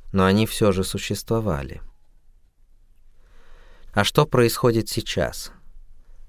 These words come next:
Открывается небольшой монастырь, епископ направляет туда двадцатитрёхлетнего игумена, тот берёт с собой нескольких двадцатилетних послушников,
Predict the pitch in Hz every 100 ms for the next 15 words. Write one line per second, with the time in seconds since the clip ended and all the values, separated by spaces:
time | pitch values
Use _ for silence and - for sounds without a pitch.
0 | - 110 - 117 120 135 127 - 110 104
1 | 104 98 110 101 92 87 87 - 131 147
2 | - - - - - - 110 - 135 -
3 | 113 110 107 107 110 113 117 107 101 104
4 | 95 104 98 - - - 104 - 104 110
5 | - 107 104 104 104 92 90 80 82 85
6 | 113 131 120 113 98 - - - - 120
7 | 113 117 123 117 - 110 101 101 101 110
8 | - 95 - 90 90 98 - - 107 104
9 | 95 87 - 85 - 120 131 - 120 110
10 | 104